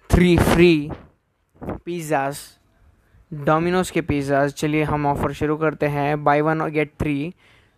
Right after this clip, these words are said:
तो Domino's की ऐप पे आइए दोस्तों। ऐसे वैसे छोटे मोटे पिज़्ज़ा नहीं दोस्तों, अच्छा खासा पिज़्ज़ा हम डालेंगे इस बार। तो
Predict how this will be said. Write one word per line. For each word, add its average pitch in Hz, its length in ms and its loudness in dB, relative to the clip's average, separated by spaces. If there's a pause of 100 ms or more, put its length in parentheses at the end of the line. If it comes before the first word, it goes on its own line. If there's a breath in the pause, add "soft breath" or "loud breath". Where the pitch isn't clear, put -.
(140)
तो 143 80 -4 (540)
Domino's 143 400 -4
की 156 120 -8
ऐप 139 220 -4
पे 156 80 -2
आइए 151 200 0
दोस्तों। 147 340 -2
ऐसे 156 260 0
वैसे 170 200 -2
छोटे 160 240 2
मोटे 160 240 2
पिज़्ज़ा 156 320 0
नहीं 143 120 0
दोस्तों, 143 280 2
अच्छा 143 240 0
खासा 147 300 -4
पिज़्ज़ा 147 300 -4
हम 143 320 -4
डालेंगे 143 400 0
इस 139 80 -2
बार। 147 240 0 (720 loud breath)
तो 143 100 2